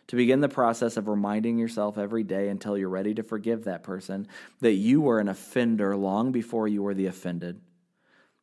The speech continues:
and that you ultimately are responsible for your actions in the same way they are responsible for theirs. And the last thing I'm going to say is there's a quote,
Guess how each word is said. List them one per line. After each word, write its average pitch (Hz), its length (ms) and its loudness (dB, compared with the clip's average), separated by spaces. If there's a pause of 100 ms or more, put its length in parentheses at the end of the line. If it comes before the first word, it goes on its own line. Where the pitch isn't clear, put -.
(420)
and 113 160 6
that 110 140 4
you 131 380 2
ultimately 110 640 2
are 104 120 4
responsible 107 560 -2
for 107 160 -2
your 113 120 4
actions 101 400 0
in 101 80 0
the 98 80 -2
same 107 320 0
way 113 140 2
they 101 200 0
are 101 100 0
responsible 92 580 -4
for 92 160 -10
theirs. 87 500 -10 (1120)
And 110 100 0
the 110 80 4
last 120 300 4
thing 113 140 2
I'm 104 120 0
going 107 220 0
to 98 60 -6
say 110 300 0
is 104 180 -4
there's 104 260 -4
a 95 60 -8
quote, 107 500 -2